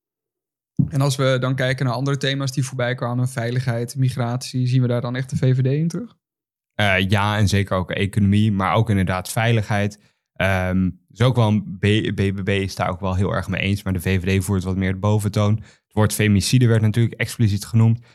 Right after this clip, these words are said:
Speaker 1: Ja,
Speaker 2: Ook een beetje
Speaker 1: opvallend.
Speaker 2: een doorverwijzing naar natuurlijk de, de recente moord op Lisa. Eh, en de, ja, protestgolf die eigenlijk sindsdien, eh,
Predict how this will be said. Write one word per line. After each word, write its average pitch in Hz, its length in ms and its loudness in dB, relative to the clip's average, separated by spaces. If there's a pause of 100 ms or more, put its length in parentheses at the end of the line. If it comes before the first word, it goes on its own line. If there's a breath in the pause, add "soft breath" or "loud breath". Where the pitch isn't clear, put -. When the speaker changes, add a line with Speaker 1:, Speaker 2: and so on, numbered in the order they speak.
(120)
Speaker 1:
Ja, 131 140 2
Speaker 2:
Ook 123 120 2
een 113 80 4
beetje 107 140 4
Speaker 1:
opvallend. 120 240 4
Speaker 2:
een - 180 -12 (420)
doorverwijzing 104 920 2
naar 98 140 0
natuurlijk 101 420 -4
de, - 240 -2
de 92 100 -2
recente 101 400 0
moord 101 280 0
op 101 160 -4
Lisa. 123 400 4 (380 loud breath)
Eh, 101 640 0
en 110 140 2
de, 92 320 0 (400)
ja, - 320 -4 (140)
protestgolf 104 800 0
die 104 200 2
eigenlijk 98 340 -2
sindsdien, 104 500 2
eh, 101 320 -2